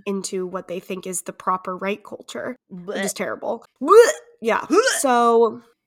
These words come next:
Speaker 1: aft-, obviously, English, like I said, quickly replaced Hawaiian, and in the nineteen seventies, only two thousand native Hawaiian speakers remained,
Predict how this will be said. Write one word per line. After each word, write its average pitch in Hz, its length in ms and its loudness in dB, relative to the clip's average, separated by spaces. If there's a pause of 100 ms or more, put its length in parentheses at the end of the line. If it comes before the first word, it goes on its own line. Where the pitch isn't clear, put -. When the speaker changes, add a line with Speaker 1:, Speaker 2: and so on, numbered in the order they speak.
(180)
Speaker 1:
aft-, 254 360 4
obviously, 214 680 2 (220)
English, 208 520 -2
like 202 180 -6
I 202 60 -2
said, 196 260 -6
quickly 202 340 -6
replaced 202 440 -8
Hawaiian, 185 520 -8 (100)
and 190 380 -6
in 196 140 -6
the 196 80 -4
nineteen 208 440 -6
seventies, 190 600 -10
only 196 240 -8
two 220 260 -10
thousand 196 480 -6
native 190 300 -8
Hawaiian 185 320 -8
speakers 185 640 -12
remained, 190 460 -8